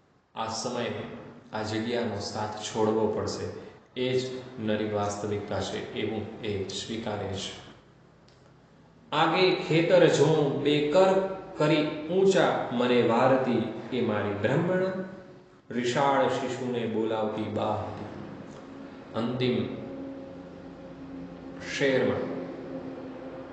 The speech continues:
ગઝલને આમ શેર કહેવાય, પણ અંતિમ જે બંને પંક્તિ છે એમાં જે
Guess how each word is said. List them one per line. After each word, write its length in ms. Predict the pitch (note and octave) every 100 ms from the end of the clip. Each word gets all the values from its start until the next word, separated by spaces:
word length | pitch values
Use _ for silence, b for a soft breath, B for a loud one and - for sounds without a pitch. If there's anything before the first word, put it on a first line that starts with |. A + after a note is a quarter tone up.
| C4 C4 C4+ - - - - - - -
ગઝલને 460 | G#2 G2+ A2 A2 G#2
આમ 100 | G2+
શેર 400 | - G#2+ G#2 G2+
કહેવાય, 180 | G#2+
પણ 140 | A#2+ A2+
અંતિમ 560 | - A#2+ C3 D3 C#3+
જે 140 | B2+ C#3 - - -
બંને 280 | A#2+ - C3+
પંક્તિ 480 | B2+ B2 B2 D3 D3
છે 540 | - A2 - - -
એમાં 300 | C3+ C#3+ C#3+
જે 420 | C3 B2+ A#2+ -